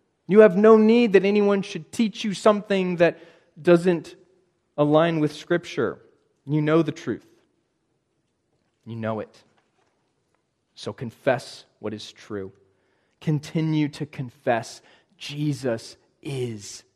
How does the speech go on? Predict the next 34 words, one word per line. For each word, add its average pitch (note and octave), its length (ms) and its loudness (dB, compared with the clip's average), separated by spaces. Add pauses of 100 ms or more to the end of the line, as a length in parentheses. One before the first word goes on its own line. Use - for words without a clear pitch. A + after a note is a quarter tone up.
the G#2+ 80 -20
Christ. - 880 -10 (300)
Stand F#3+ 460 4
firm F3 400 4
in D3 260 -2
that - 500 -6 (920)
and G#2+ 160 -16
be B2 140 -2
on C#3+ 220 0
guard. G2 340 -2 (960)
The C3 80 -6
first F3 380 4
way D3 240 6 (260)
to C#3+ 100 -8
be C#3+ 240 4
on D#3+ 320 2
guard B2+ 240 2
is C3 140 -6
to - 160 -12
remember C#3+ 960 -2
what G#2+ 360 -6 (160)
you F#2 160 -20
know. E2+ 400 -10 (720)
Maintain A#2 540 -10
right A2+ 320 -4
orthodoxy. F#2 760 -16 (640)
Don't C#3+ 200 -2
stray B2+ 420 -2
into B2+ 180 -10
falsehood A2+ 600 -8
and G2+ 140 -10
error. F#2 220 -14
Stay - 280 -10
close - 640 -8